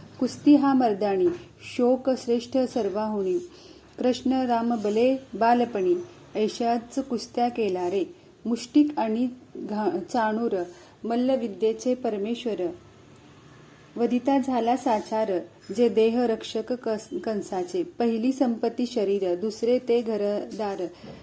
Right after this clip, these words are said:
तिसरीचा तो प्रकार आहे धनमनाचा.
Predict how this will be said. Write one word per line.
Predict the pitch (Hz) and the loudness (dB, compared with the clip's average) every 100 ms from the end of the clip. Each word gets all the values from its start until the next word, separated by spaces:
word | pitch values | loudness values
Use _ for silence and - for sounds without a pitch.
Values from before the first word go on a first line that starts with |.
| - - | -8 -4
तिसरीचा | 240 254 254 262 269 | -2 0 0 2 2
तो | 240 262 | 4 2
प्रकार | 262 220 220 208 202 | 2 -2 0 -2 0
आहे | 180 202 208 208 226 277 294 - - - - 185 | -2 -2 -2 0 0 0 -2 -10 -20 -20 -10 -4
धनमनाचा. | 233 247 233 208 185 175 - | -2 -2 -2 0 2 0 -4